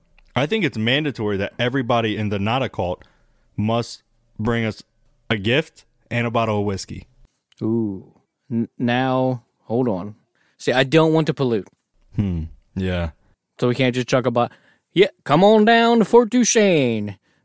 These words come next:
Speaker 2: Turn, turn right to Fort Duchesne, head west a little bit, find Bottle Hollow Reservoir. We're just gonna chuck bottles in all day.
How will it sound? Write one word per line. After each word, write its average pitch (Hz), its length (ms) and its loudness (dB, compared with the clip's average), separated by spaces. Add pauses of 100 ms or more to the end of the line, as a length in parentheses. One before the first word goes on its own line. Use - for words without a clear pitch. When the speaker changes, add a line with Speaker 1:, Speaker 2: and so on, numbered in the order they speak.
Speaker 2:
Turn, 170 180 4 (120)
turn 175 300 6
right 196 240 8
to 196 80 4
Fort 208 240 6
Duchesne, 220 560 4
head 151 200 2
west 165 280 4
a 185 60 -4
little 190 160 4
bit, 202 180 4
find 139 260 4
Bottle 151 260 4
Hollow 165 200 4
Reservoir. 196 640 4
We're 170 100 4
just 147 140 -2
gonna 156 140 2
chuck 175 200 2
bottles 175 320 4
in 131 120 4
all 117 120 0
day. 107 280 -6